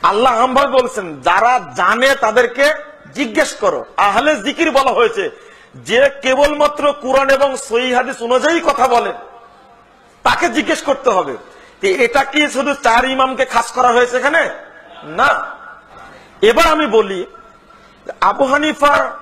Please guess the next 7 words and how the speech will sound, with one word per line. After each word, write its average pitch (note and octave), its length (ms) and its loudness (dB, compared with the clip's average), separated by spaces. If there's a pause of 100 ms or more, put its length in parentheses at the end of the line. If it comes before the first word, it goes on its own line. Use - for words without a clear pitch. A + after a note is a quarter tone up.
সাথে A#3+ 600 0 (300)
এবং G3+ 280 -2
হানাফি A#3+ 480 -2
মাযহাবের B3+ 420 2
সাথে A3+ 220 -4
তফাৎ G3 380 -2
কেমন? C#3 240 -8